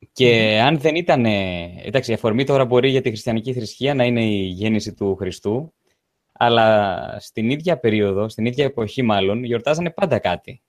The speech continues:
Speaker 1: Δηλαδή υπήρχε γιορτή του ήλιου πιο, πιο παλιά. Υπήρχαν δηλαδή πάντα έθιμα που είχαν να κάνουνε με το γεγονός ότι έχεις την πιο μεγάλη νύχτα και ότι θες να φέρεις τους ανθρώπους λίγο πιο κοντά.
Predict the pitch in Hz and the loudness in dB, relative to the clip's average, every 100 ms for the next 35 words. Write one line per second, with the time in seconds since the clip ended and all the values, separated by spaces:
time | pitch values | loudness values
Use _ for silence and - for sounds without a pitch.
0 | _ _ - 104 110 120 127 113 101 127 | _ _ -10 -10 -8 -6 -2 -2 0 -2
1 | 110 120 117 - 123 107 95 90 - 110 | 2 2 0 -2 0 2 2 -2 -4 -2
2 | 98 95 101 127 131 _ _ _ 107 143 | -2 0 2 0 -2 _ _ _ -6 0
3 | 170 156 160 160 170 156 151 135 120 110 | 2 2 2 2 2 6 4 4 2 2
4 | 120 117 110 107 113 107 104 101 98 101 | 0 0 0 0 2 2 0 -2 -4 -4
5 | 107 104 104 107 104 104 107 104 98 98 | -4 -2 -2 -2 -4 -6 -4 -2 -2 -2
6 | 98 107 101 110 107 101 107 104 101 104 | -4 -10 -4 0 0 2 0 0 0 -2
7 | - 104 92 - _ _ _ _ _ - | 0 -2 -2 -6 _ _ _ _ _ -2
8 | 120 117 131 123 113 127 117 - 113 113 | 0 2 0 2 0 2 0 0 -2 -2
9 | 107 104 - - - 110 104 - 101 101 | -2 -4 -8 -20 -8 -4 -4 -4 -4 0
10 | 98 90 | -2 -4